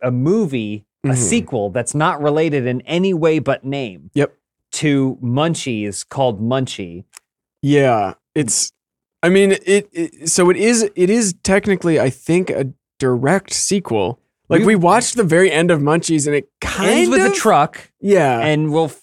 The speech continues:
Speaker 1: see in Munchie, it begins with a truck.
Speaker 2: But I think the carrying device of the critter is different. 'Cause in Munchies, it's like a little statue.
Speaker 1: Well, the whole critter's
Speaker 2: The
Speaker 1: different
Speaker 2: critter,
Speaker 1: as well.
Speaker 2: well, and the critter,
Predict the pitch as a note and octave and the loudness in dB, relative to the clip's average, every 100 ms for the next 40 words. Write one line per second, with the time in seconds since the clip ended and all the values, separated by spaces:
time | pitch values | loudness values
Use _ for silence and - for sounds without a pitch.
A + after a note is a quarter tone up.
0 | - - G3 F3+ F3 A#2 E3 D3+ D#3 - | -10 -2 0 2 0 0 -2 -2 -4 -6
1 | D3 D#3+ G#3+ - C3 A#2 B2+ C3 _ - | -2 0 0 0 -2 -2 -4 -8 _ -4
2 | C#3+ A#2 - C3+ F3+ G3 D3 A#2 G#2+ - | -4 -2 -2 0 2 2 0 -2 -6 -8
3 | C#2 - _ _ - F#3+ E3+ C#3 C3 _ | -10 -10 _ _ -2 2 4 2 0 _
4 | - C#3 F3+ E3 D3 C#3 C3+ - F3 G#3 | -4 0 0 -2 0 0 0 -2 2 4
5 | G3+ D#3+ D3 C3 B2+ A#2 A#2+ B2 - A2+ | 4 2 0 -2 -2 -2 -2 -2 -4 -4
6 | B2+ B2+ - C#3+ C3+ A#2 A2 G#2 F#2+ E2 | -6 -6 -6 -2 0 0 -2 -4 -6 -6
7 | G#2+ A2+ - _ C3 C#3 C3+ E3+ G3+ D3+ | -6 -6 -10 _ -2 0 2 2 2 0
8 | C3 B2+ C#3+ D3 C3+ - - A#2+ B2+ - | -2 -2 -2 -2 -2 -4 -4 -2 -2 -4
9 | G2+ D#2 C3+ F3 D3 F3+ - A3+ F3 A#2 | -4 -4 -4 -2 0 0 0 0 2 0
10 | F2+ C3+ - - D4 B3+ E3 F#2 - G#3 | -2 -4 -2 0 2 4 2 0 0 2
11 | E3+ E3+ E3 C4 B3 F3+ D3+ | 4 2 2 2 4 4 2